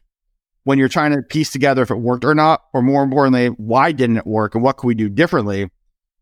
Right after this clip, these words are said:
And therefore you're repeating or, or running the same cycle over and over again after the fact, a little bit of, of, of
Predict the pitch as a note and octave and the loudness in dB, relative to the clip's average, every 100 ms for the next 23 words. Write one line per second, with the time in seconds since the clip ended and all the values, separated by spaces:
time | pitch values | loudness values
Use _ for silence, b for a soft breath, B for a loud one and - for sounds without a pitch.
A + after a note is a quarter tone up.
0 | - C3+ B2 B2 C#3+ D3+ B2 B2+ - D#3+ | -2 0 2 0 2 2 0 -2 0 2
1 | C3+ B2 - _ A2 A#2+ _ _ _ _ | 2 0 -2 _ -6 -6 _ _ _ _
2 | _ _ C3 C#3+ C3+ C3 D3+ C3+ C3+ B2+ | _ _ -2 0 0 0 0 0 0 0
3 | A#2+ A#2 A#2 E3 D#3+ B2 - B2+ D3+ - | 0 0 2 2 2 -2 -4 -2 -2 -2
4 | A#2+ G#2+ - E3 A2 - _ _ _ _ | -4 0 2 2 2 -6 _ _ _ _
5 | _ _ _ C3+ C#3 D3+ G#3+ A#3 G#3 G3 | _ _ _ -2 0 2 2 2 2 0
6 | D#3+ D3+ D3+ C3+ C3 D3+ C#3 | 0 -2 -2 -2 -4 -6 -6